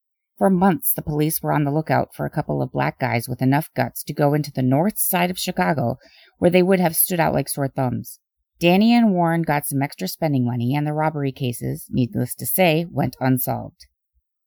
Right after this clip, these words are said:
Danny worked with Warren out of that garage for a couple of years,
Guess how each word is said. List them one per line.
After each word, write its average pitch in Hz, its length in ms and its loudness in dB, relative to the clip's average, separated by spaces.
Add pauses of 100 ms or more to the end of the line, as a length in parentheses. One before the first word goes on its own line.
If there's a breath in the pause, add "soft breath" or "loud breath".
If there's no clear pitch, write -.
Danny 202 260 2
worked 226 240 -2
with - 120 -8
Warren 170 360 0
out 151 140 0
of 151 100 -8
that 156 140 -4
garage 139 400 -2
for - 120 -10
a 143 60 -6
couple 156 300 -2
of 131 80 -4
years, 127 560 -2